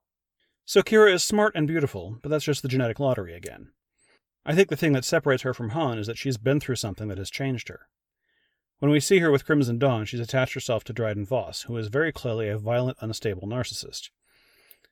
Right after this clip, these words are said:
It's not easy to keep such a person content and not murdering you, and she talks about having done things that Han would never understand.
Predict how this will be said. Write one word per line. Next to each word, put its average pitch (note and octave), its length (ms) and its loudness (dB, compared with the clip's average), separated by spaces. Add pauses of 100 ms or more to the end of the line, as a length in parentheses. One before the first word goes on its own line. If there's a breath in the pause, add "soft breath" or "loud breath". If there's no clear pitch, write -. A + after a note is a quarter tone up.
(120)
It's D3+ 160 -6
not F#3+ 160 6
easy E3 180 0
to C3 80 -4
keep C#3+ 200 -2
such C3+ 140 -8
a - 40 -10
person B2+ 280 0
content B2+ 420 0
and G2+ 340 -6
not B2 280 0
murdering A#2+ 400 2
you, G2 260 -10 (340)
and A#2 180 -4
she C#3+ 120 -6
talks C#3 260 2
about B2 140 0
having A#2 220 -2
done A#2 200 -2
things A2 260 -6
that G#2+ 100 -8
Han A#2 180 -6
would G#2 100 -6
never G2+ 220 -6
understand. G2 600 -10